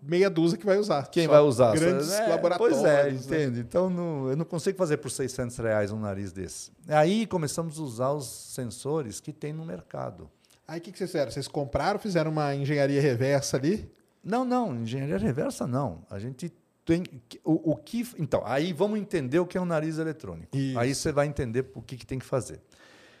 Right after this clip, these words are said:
Speaker 2: Você tem um sensor de gás. O que que é um sensor de gás? É um dispositivo que quando chega um cheiro nele, e o que que é um cheiro? Um cheiro é qualquer molécula, qualquer substância química volátil. Tem que chegar no nariz, né?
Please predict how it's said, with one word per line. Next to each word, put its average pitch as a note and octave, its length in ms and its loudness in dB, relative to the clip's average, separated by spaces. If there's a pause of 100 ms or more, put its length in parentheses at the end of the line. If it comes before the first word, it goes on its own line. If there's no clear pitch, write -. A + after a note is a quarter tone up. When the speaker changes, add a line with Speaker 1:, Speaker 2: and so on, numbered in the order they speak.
(140)
Speaker 2:
Você B3 220 4
tem A#3+ 180 2
um A#3+ 100 2
sensor G3 520 0
de F3 100 -12
gás. - 420 -8
O - 40 -20
que D#3+ 100 -6
que D#3+ 120 -6
é - 20 -2
um E3 40 -4
sensor C#3 420 -4
de B2+ 100 -10
gás? - 480 -10 (540)
É D3 80 0
um D3+ 80 0
dispositivo G#2+ 920 -6
que B2 140 -14
quando A#2 380 -4
chega C#3+ 340 -6
um C#3 80 -6
cheiro G2 460 -6
nele, F#2 460 -8
e G2+ 40 -8
o F#2 60 -10
que C3 120 -10
que B2 80 -12
é C3+ 60 -6
um C3 80 -10
cheiro? F2 480 -8 (180)
Um G#2 140 -14
cheiro A#2+ 640 -6
é A2+ 120 -8
qualquer A#2 600 -4
molécula, G2+ 600 -10
qualquer G2 320 -14
substância G2+ 580 -16
química G#2+ 400 -8
volátil. A#2 680 -2 (720)
Tem G2 120 -10
que E2+ 60 -14
chegar G2+ 240 -6
no A#2+ 80 -8
nariz, B2 400 -4
né? A#2 140 -14